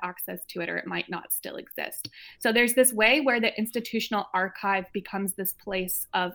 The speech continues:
actually, of, like, preservation. And yet it's in this, like, of course, very violent, um,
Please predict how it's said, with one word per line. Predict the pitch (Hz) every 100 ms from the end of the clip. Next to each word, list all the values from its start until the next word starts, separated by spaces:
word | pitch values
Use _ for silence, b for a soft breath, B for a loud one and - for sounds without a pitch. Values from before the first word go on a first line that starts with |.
| _
actually, | 185 - - 196 180 175 175 -
of, | 180 175 _
like, | 175 165 - _ _ -
preservation. | 202 196 196 180 175 180 - 262 294 349 - B B B B _ _
And | 226 220
yet | 277 381 233 208 - - -
it's | 226 226 -
in | 226 226 220
this, | 214 190 -
like, | 190 175 170 - _
of | 208 -
course, | 190 185 -
very | 190 185 175 175 - 190
violent, | 185 185 180 180 - - _ _ _ -
um, | 185 170 170